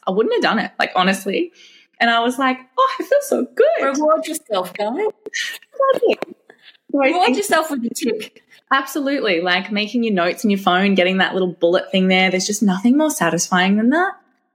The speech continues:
Speaker 1: Um, and I completely agree.
Speaker 2: <laughs> So
Speaker 1: I've
Speaker 2: good.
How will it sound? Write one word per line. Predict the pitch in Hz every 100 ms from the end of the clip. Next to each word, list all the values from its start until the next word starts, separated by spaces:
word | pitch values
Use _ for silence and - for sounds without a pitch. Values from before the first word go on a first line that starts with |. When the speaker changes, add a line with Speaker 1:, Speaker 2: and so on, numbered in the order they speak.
| _ _
Speaker 1:
Um, | 190 185 165 160 165 - _
and | 190
I | 180 180
completely | 208 190 175 170
agree. | 170 - -
Speaker 2:
<laughs> | -
So | - 175
Speaker 1:
I've | 170 190
Speaker 2:
good. | 262